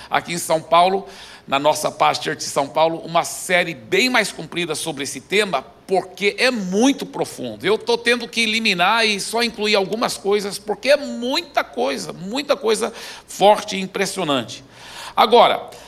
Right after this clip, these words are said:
são as palavras de quem? As palavras de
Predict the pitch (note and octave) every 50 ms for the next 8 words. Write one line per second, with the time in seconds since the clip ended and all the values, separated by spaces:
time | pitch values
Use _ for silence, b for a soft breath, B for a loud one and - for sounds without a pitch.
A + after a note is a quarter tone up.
0 | B B B B B B _ - - - - - - - - D4+ D#4+ E4+ F4+ -
1 | - - C#4 C#4 A#3 - - - - C4 A#3 A3 A3+ B3 C4+ D4 C#4 C4+ D4+ D#4
2 | C4+ A#3 - - - - - - - - C#4+ D4 - - A#3+ A#3 G3+ C#3+ A#2 -
3 | - - - - - _ _ _ _ _ b b b b b b b b b b
4 | b _ _ - - - F3+ - - - A#3 A3 A3+ A#3+ B3 A#3 A#3 B3+ A3+ G3
5 | E3 - - - - G3+ C4